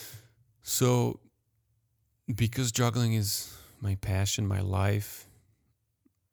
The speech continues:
and I spent so many years practicing juggling, performing, so I wanna share it.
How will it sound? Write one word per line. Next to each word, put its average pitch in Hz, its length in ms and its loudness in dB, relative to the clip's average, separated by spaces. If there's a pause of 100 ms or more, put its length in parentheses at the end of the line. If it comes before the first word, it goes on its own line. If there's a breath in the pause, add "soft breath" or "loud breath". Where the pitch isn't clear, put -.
(140)
and 101 140 -6
I 95 60 -2
spent 95 280 -4
so 95 200 -2
many 95 580 0
years 92 720 0 (800 soft breath)
practicing 95 840 0
juggling, 92 840 0
performing, 95 920 0 (2000)
so - 300 -4
I 95 160 0
wanna 98 240 0
share 117 260 -6
it. 92 160 -8